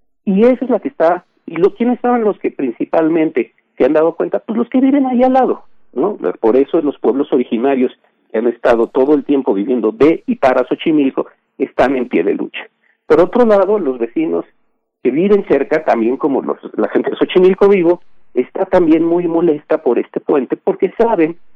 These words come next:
todos los efectos negativos que puede tener. Entonces, que el gobierno no los escuche, pues verdaderamente no es nuevo. Ningún gobierno escucha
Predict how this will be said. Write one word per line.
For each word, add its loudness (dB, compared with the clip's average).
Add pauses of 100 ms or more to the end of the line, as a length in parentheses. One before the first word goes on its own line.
(120)
todos 2
los -4
efectos -8
negativos -4
que -6
puede -4
tener. -4 (840)
Entonces, 2 (160)
que 2
el 2
gobierno 2
no -4
los -2
escuche, -2 (540)
pues -2
verdaderamente 2
no 2
es -4
nuevo. 0 (420)
Ningún 0
gobierno 2
escucha -4